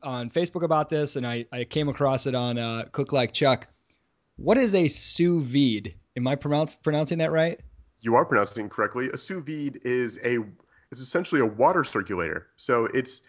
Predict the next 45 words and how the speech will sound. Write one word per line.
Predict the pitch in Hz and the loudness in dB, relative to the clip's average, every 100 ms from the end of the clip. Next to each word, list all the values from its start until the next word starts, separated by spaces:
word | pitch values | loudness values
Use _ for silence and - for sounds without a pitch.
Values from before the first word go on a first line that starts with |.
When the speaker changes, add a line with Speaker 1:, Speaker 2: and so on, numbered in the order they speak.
| - - | -20 -10
Speaker 2:
it's | 135 131 | -8 -4
this | 147 | -6
little | 143 165 175 170 160 139 | -2 -2 0 0 -2 -4
device | 135 117 127 143 - | -8 0 2 2 -2
that | 131 | -2
has | 131 117 | 0 -2
a | |
heating | 101 151 151 | -4 -4 0
element | 143 131 127 123 | 2 2 0 -2
in | - | -2
it | 127 127 127 _ _ _ _ - | 0 0 -4 _ _ _ _ -4
and | 113 113 | 0 0
has | 117 120 | 2 0
a | 113 | 0
thermometer. | 123 120 120 123 123 127 123 - _ _ _ | -6 0 2 2 0 0 -2 -12 _ _ _
You | - 127 | -8 -8
put | - 170 | -2 2
it | 175 135 | 2 0
down | 131 123 139 147 139 - | 0 2 2 0 -4 -2
in | 123 123 117 - | 0 0 0 -4
a | 123 120 117 | -2 2 2
water | 113 120 135 | 4 4 4
bath, | 131 139 143 | 2 0 0
so | - | -6
you | 117 | -4
can | 120 | 0
either | 120 113 | 0 0
take | 110 131 120 - | -2 -2 -2 -2
a | 107 104 | -4 -4
big | 95 113 98 | -2 -2 -2
pot, | - 143 143 | 2 2 2
or | 127 117 110 104 - - | 0 0 0 -2 -10 -8
I | - | -4
have, | 123 135 127 113 - _ _ _ | 0 2 2 -2 -14 _ _ _
you | 117 113 | -4 -2
know, | 101 | -2
a, | - 107 101 _ 123 | 0 0 -2 _ -14
a | |
special | - 127 123 131 120 110 104 101 101 _ _ _ _ _ - | -4 -2 -2 -4 -4 -4 -4 -6 -8 _ _ _ _ _ -2
big | 123 117 - | 0 0 -6
plastic | - 117 - 110 | 0 0 0 -10
tub | - 117 113 110 | -6 -2 -2 -4
that | 113 | -4
I | 113 | -4
use, | 113 117 117 117 - | -4 -8 -10 -10 -14